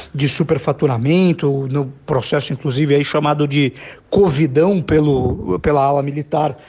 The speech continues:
do, do, do Palácio, pelos apoiadores do presidente da República,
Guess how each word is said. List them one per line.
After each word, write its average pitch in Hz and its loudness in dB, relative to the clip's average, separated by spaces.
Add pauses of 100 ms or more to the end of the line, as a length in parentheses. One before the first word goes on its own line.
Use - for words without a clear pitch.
(320)
do, 143 0
do, 135 -4
do 135 -10
Palácio, 147 0
pelos 139 -2
apoiadores 147 0 (180)
do 160 -2
presidente 147 -2 (520)
da 147 0
República, 226 0